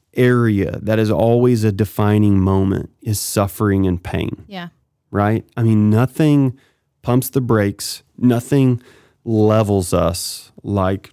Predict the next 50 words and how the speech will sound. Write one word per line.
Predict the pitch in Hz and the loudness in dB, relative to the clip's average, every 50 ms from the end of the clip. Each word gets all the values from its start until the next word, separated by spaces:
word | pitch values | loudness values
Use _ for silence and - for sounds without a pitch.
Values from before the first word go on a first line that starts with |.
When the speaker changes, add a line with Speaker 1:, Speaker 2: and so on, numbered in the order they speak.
| _ - | _ -14
Speaker 1:
trauma | - - - 110 104 113 131 123 85 - - 107 _ - | -10 -4 -2 0 0 2 0 -2 -2 -4 -10 -16 _ -14
Speaker 2:
Yeah. | 247 262 240 | -12 -6 -2
Speaker 1:
and | 104 110 | -2 -2
suffering. | 104 - - 104 107 - - 226 - 202 | -2 -2 -4 -4 -4 -4 -4 -6 -6 -6
Speaker 2:
It | 196 | -6
unifies | 208 202 202 196 - - 175 170 170 160 | -8 -8 -10 -10 -12 -12 -12 -12 -12 -12
us | 165 160 165 - | -12 -12 -12 -12
in | 175 175 | -14 -12
our | 165 156 156 | -12 -12 -12
grief | 156 165 160 156 156 156 143 | -14 -14 -14 -12 -14 -14 -14
and | - 156 156 | -14 -14 -14
in | 151 156 | -12 -12
our, | 151 147 151 | -12 -14 -14
our | - - _ _ - | -16 -20 _ _ -4
Speaker 1:
Absolutely. | 131 131 135 135 - 135 120 110 110 117 135 170 - 90 90 76 | -2 -2 -2 0 0 -2 0 2 2 2 2 2 2 0 -2 -4
Speaker 2:
heartache. | 98 120 - - | -4 -6 -2 0
Speaker 1:
And, | 120 120 120 120 117 113 - | 0 2 2 2 0 0 0
and | - 120 117 | -2 0 0
I | 113 113 113 | 0 0 0
read | 110 110 123 139 143 | 0 0 0 0 0
the | 135 135 | 0 -2
quote | - - 131 120 117 120 - | -2 0 0 2 2 2 0
from | - 120 110 | -2 -4 -4
C | - - 123 117 | -2 -2 -2 -2
S | 110 104 - - | -2 -2 -4 -4
Lewis | 110 110 117 120 117 107 98 - - | -2 0 2 2 0 0 -2 -4 -6
where | 107 104 104 | -4 -4 -4
he | 95 - 117 | -2 -2 -4
says, | 110 - - 107 104 104 101 98 98 98 - - _ _ _ _ _ _ _ _ _ _ | -4 -2 0 0 2 2 2 0 0 -2 -4 -10 _ _ _ _ _ _ _ _ _ _
you | - 123 123 | 0 2 2
know, | 117 113 | 2 2
God, | 104 123 120 123 139 151 156 | 2 2 2 2 2 0 0
w-, | 143 113 95 98 104 113 - _ | -2 -4 -2 0 0 0 -2 _
you | - 135 123 | -6 -2 0
know, | 117 110 101 | 0 2 0
speaks | 98 - - - - - 123 120 123 - - - - | -2 -4 -8 -8 -2 0 0 0 0 -2 -6 -8 -4
to | - 113 98 | -2 0 0
us, | 85 92 92 92 95 - - | 0 0 0 -2 -2 -4 -6
but | - 107 104 | -4 -2 -2
he | 104 101 | 0 0
whispers | 98 95 95 104 117 135 135 - - - 123 113 107 98 - | -2 -2 0 2 0 0 0 -4 -6 -2 -2 0 0 -2 -4
to | - - - - | -6 -6 -4 -4
us | - 101 98 95 95 - | -2 -2 -2 -2 -4 -2
in | - 104 | -2 -2
our | 98 87 82 | 0 0 -2
pleasures, | 82 - - - - 101 95 92 90 87 85 - - - - - - - - _ _ _ _ _ _ _ _ _ _ _ _ | -4 -4 -4 -4 -2 0 -2 -2 -2 -4 -6 -6 -6 -6 -8 -8 -10 -12 -16 _ _ _ _ _ _ _ _ _ _ _ _
but | - 107 110 117 104 - | -10 -4 -2 -2 -2 -2
he | - - - 120 110 | -6 -4 -2 -2 -2
shouts | 101 - - - - - 131 110 113 123 123 - - - - | -2 -4 -4 -4 -2 -2 -2 0 0 -2 -4 -4 -8 -12 -8
to | - - 113 | -6 -6 -6